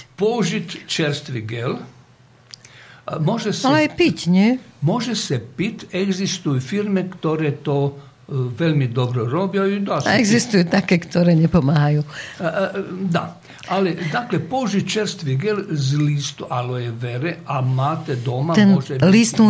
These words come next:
Speaker 1: najmanje
Speaker 2: byť najmenej tri roky starý, aby mal účinky. To som si
Speaker 1: Tak.
Speaker 2: z čínskej knihy
Speaker 1: A,
Speaker 2: prečítala.
Speaker 1: moja literatúra govorí i o päť rokov.
Speaker 2: Áno, ale najmenej, aby
Speaker 1: Tak.
Speaker 2: mal účinky najmenej tri roky,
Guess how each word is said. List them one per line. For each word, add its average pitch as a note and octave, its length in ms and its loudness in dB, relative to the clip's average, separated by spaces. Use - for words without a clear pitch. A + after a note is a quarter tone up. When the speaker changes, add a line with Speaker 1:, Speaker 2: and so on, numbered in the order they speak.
Speaker 1:
najmanje G#3 100 6
Speaker 2:
byť F#3+ 120 6
najmenej F3+ 560 8
tri F3+ 240 2
roky F3 260 2
starý, E3+ 400 2
aby D3+ 180 4
mal D3+ 220 6
účinky. D3+ 480 4
To D3 160 2
som D#3+ 160 4
si - 80 -2
Speaker 1:
Tak. C#3 80 0
Speaker 2:
z B2+ 100 -2
čínskej D3 440 4
knihy C3 260 4
Speaker 1:
A, B2+ 140 4
Speaker 2:
prečítala. C3+ 640 0
Speaker 1:
moja F#3+ 380 0
literatúra D3+ 840 -2
govorí D3 540 -2
i D3 120 -2
o B2+ 140 -2
päť - 640 -8
rokov. B2 480 -6
Speaker 2:
Áno, C4 320 8
ale G3+ 240 6
najmenej, G3+ 640 6
aby F#3+ 160 4
Speaker 1:
Tak. F#3+ 80 6
Speaker 2:
mal F#3+ 140 6
účinky F#3+ 420 2
najmenej F3 480 6
tri E3 240 2
roky, E3+ 400 0